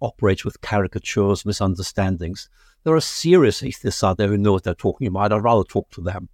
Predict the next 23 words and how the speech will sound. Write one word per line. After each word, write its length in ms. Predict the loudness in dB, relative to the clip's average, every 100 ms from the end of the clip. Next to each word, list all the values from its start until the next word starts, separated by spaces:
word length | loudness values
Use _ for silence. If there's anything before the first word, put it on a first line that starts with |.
| _ _ _
But 100 | 0
Alex's 320 | 4 2 0 -2
point 240 | -2 0
is 140 | -4
good, 360 | -2 2 2 0
you 60 | -2
know, 240 | 0 0
that 240 | -2 -4
there 140 | 0 2
are 80 | 2
intelligent 560 | -2 -2 -2 -2 0
atheists, 400 | 2 2 -2 -4
there 100 | -4
are 40 | -6
intelligent 580 | 2 2 4 2 -2
Christians, 380 | -4 -4 -2 -2
there 100 | 0
are 20 |
intelligent, 500 | 0 0 -2 -2 -4 -8 _ -20 _ _
there 120 | 2
are 40 |
intelligent 480 | 2 4 4 4 -2
people, 440 | 0 0 0 -8